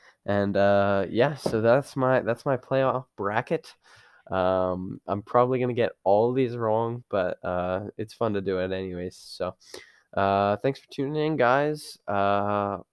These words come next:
I will be hitting you guys up with some draft content,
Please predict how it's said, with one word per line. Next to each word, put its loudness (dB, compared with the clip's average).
I -2
will -2
be -4
hitting -4
you -4
guys 0
up -4
with -10
some -6
draft -2
content, -4